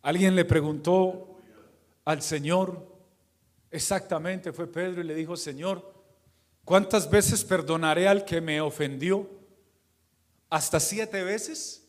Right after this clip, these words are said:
Y sabe que yo pensé, si Pedro le preguntó al mismo Jesús hasta siete veces,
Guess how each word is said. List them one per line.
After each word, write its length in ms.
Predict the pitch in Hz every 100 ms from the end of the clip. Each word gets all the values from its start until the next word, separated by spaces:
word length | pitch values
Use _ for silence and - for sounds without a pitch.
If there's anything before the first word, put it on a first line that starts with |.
| _ _ _ _ _ _ _ _ _ _ _ _ _ _ _ _ _ _ -
Y 60 |
sabe 300 | 113 180 190
que 100 | 160
yo 160 | 160 185
pensé, 720 | 185 170 190 185 - - - _ _
si 240 | - - 123
Pedro 380 | 170 196 208
le 120 | 202 175
preguntó 400 | 156 139 135 175
al 80 |
mismo 320 | 180 196 175 170
Jesús 340 | 156 160 175
hasta 300 | 160 - 160
siete 380 | 139 208 208 185
veces, 520 | 202 208 240 - -